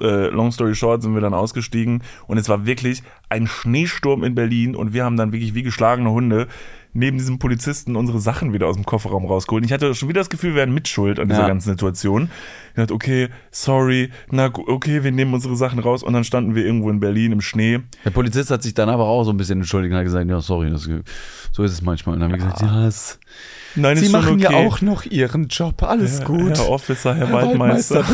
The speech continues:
Speaker 2: bitte nicht schlagen."
Speaker 1: Ja. Ja, dann sind wir ums Eck gegangen und dann standen wir da und haben ein neues Uber gerufen und irgendwie acht Minuten später, nachdem wir dann da schon zugeschneit standen, kommt dieser Typ dann wieder mit seinem Auto um die Ecke gebrettert, bei dem wir gerade aus dem Uber rausgeschmissen wurden und sagt, "Jungs, steigt wieder ein."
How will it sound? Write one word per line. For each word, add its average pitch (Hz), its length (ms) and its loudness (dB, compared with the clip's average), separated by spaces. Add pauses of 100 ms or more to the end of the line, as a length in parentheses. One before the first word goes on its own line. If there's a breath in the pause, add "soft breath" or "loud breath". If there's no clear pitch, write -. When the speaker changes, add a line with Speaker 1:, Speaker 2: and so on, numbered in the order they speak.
(160)
Speaker 2:
bitte 254 80 2
nicht 262 180 0
schlagen." 247 440 0 (100)
Speaker 1:
Ja. - 160 0 (600 loud breath)
Ja, 139 120 2
dann 127 100 2
sind 131 100 0
wir 127 40 4
ums 113 160 2
Eck 135 140 0
gegangen 135 380 0
und 127 80 0
dann 117 140 2
standen 123 300 0
wir 120 60 2
da 120 120 2
und 117 80 2
haben 110 140 2
ein - 20 2
neues 117 240 2
Uber 117 240 0
gerufen 117 380 0
und 104 260 0
irgendwie 107 260 0 (480)
acht - 380 -4
Minuten 120 320 0
später, 120 380 -2
nachdem 113 260 0
wir 110 60 2
dann 107 100 2
da 107 100 2
schon 107 300 -2
zugeschneit 117 500 -2
standen, 120 420 -2 (340 loud breath)
kommt 127 220 -4
dieser 123 180 -2
Typ - 180 -8
dann 117 160 2
wieder 117 140 2
mit 110 120 2
seinem 107 140 0
Auto 120 240 0
um 110 60 2
die 82 60 0
Ecke 143 180 -4
gebrettert, 104 440 0
bei 107 100 0
dem 113 160 2
wir 113 60 2
gerade 107 260 2
aus 104 100 0
dem 107 280 -2
Uber 131 220 -2
rausgeschmissen 101 520 -2
wurden 107 120 2
und 101 60 0
sagt, 110 260 0
"Jungs, 151 240 2
steigt 165 240 0
wieder 127 160 4
ein." 131 300 2